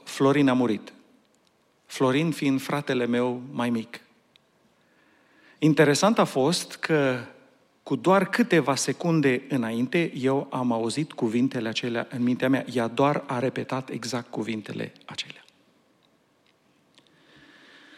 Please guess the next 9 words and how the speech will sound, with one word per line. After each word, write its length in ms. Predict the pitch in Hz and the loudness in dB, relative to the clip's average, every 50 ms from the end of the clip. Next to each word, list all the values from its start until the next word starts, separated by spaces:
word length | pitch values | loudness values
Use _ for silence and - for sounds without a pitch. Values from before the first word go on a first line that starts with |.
| - - - _ | -20 -20 -18 _
Uh, 300 | - - 147 151 143 139 - - - - - - - - - - - - - - - - - _ _ _ _ _ _ - - _ | -6 -2 0 0 -2 -2 -6 -10 -10 -10 -8 -10 -10 -12 -14 -16 -18 -20 -20 -20 -20 -20 -20 _ _ _ _ _ _ -20 -10 _
nimeni 300 | - 143 170 185 175 156 | 2 4 6 6 6 6
nu 60 | 151 | 6
este 220 | 147 139 139 - 131 | 6 4 4 2 0
pregătit 440 | - 135 127 110 113 - 123 120 | 2 2 2 2 0 0 0 -2
pentru 240 | - 113 107 104 107 | -2 -4 -6 -4 -4
astfel 260 | 107 104 - - - | -4 -4 -6 -8 -8
de 100 | - - | -8 -8
momente. 420 | 110 110 - - - - - - | -8 -8 -8 -8 -10 -12 -12 -18